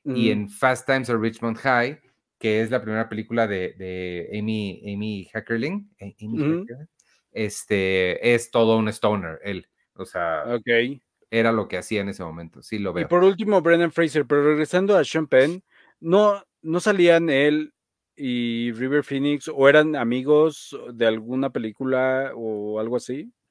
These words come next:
Speaker 1: Ah, que la de Sean
Speaker 2: ¿No, no hay
Speaker 1: Penn.
Speaker 2: una película donde se hicieron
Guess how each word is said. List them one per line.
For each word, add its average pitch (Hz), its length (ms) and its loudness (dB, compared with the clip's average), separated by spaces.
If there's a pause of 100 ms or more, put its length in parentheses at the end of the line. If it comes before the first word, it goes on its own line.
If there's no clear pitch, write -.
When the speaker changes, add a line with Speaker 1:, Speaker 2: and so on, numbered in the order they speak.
(120)
Speaker 1:
Ah, - 220 -14
que 101 100 -10
la 101 100 -8
de 104 120 -8
Sean 107 340 -10
Speaker 2:
¿No, - 240 2
no 117 80 6
hay 196 80 6
Speaker 1:
Penn. 220 80 4
Speaker 2:
una 220 120 4
película 160 520 2
donde 120 460 -2 (680)
se - 220 -10
hicieron 143 460 0